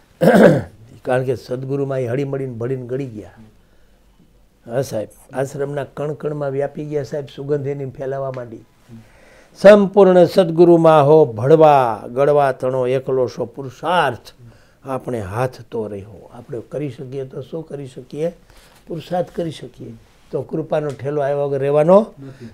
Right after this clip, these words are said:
Speaker 1: નથી. આધારનો પૂરેપૂરો લેવાય કબજો જતા. આધાર સત્વ, રજ, તમ અને પાંચ ભૂત,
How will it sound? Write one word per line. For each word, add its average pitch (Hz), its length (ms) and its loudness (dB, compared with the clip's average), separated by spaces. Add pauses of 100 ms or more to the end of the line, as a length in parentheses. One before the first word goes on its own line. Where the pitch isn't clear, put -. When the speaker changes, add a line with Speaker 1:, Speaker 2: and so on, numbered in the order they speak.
Speaker 1:
નથી. 170 220 2
આધારનો 196 880 8
પૂરેપૂરો 196 760 2
લેવાય 190 360 4
કબજો 180 420 4
જતા. 160 360 0 (1500)
આધાર 131 640 2
સત્વ, 127 540 -6
રજ, 117 340 -6 (100)
તમ 185 240 2 (760)
અને 120 220 -10
પાંચ 117 360 -10
ભૂત, 135 260 -4